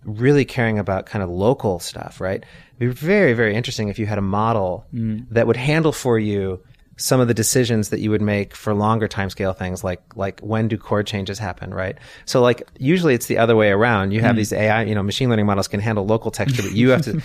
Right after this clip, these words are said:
Speaker 2: <laughs>
Speaker 1: have to decide that. So, um, yeah, it, my point is, if, if we get to models that can handle longer structure and nested structure, we'll have a lot more ways in which we can decide what we wanna work
Speaker 2: Okay.
Speaker 1: on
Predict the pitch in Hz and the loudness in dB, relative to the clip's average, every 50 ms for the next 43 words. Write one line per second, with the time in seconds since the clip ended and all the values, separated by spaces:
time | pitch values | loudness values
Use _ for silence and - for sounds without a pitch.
0 | - - - - - - - - 110 - 110 110 - 113 107 107 101 - - 127 | -8 -12 -14 -16 -20 -16 -12 -10 -8 -6 -6 -4 -4 -2 -2 -2 -2 -2 2 2
1 | 117 107 101 - - - 120 110 107 101 101 104 - - _ _ - - - - | 2 2 0 -2 -8 -6 -2 -2 0 -2 -2 -4 -8 -14 _ _ -20 -20 -20 -20
2 | _ - - - - - - - - - - - _ _ _ _ _ - 131 113 | _ -20 -20 -20 -20 -20 -20 -20 -20 -20 -20 -20 _ _ _ _ _ 0 0 0
3 | - - - - - - - - - - - - - - - - - - - - | 0 -2 -10 -20 -20 -20 -20 -20 -20 -20 -20 -20 -18 -18 -18 -20 -20 -20 -20 -20
4 | - - 131 123 113 156 143 123 113 - - - - - - 127 117 151 147 - | -10 -6 -4 -2 2 2 2 2 0 -2 -6 -8 -6 -4 -4 -2 0 0 0 0
5 | - 143 131 123 123 123 117 - 120 110 - 107 110 110 110 107 101 104 104 107 | 2 2 4 4 4 4 2 2 0 -4 -4 -4 -4 -2 -2 -2 0 0 0 -2
6 | 104 107 - - 107 104 - - 110 101 101 101 107 - - 107 - - - 101 | -2 -4 -4 -4 -6 -4 -4 -4 -4 -4 -4 -4 -6 -6 -8 -10 -8 -4 -4 -4
7 | 92 - - 104 98 107 104 113 104 104 104 110 110 107 117 107 104 101 101 101 | -4 -2 -4 -4 -2 -2 -2 -2 -2 0 2 2 2 2 2 2 2 2 2 2
8 | 104 104 101 107 101 98 - - 110 98 - 98 98 - 104 98 98 98 101 - | 2 0 0 -2 -4 -6 -6 -8 -8 -8 -8 -8 -6 -4 -2 -2 0 0 0 2
9 | 113 113 117 107 104 101 98 92 - - - - 107 110 110 104 104 113 101 98 | 4 4 4 4 4 2 0 -2 -6 -10 -12 -4 0 2 2 2 2 0 -2 -2
10 | 95 95 98 98 | -2 -6 -8 -12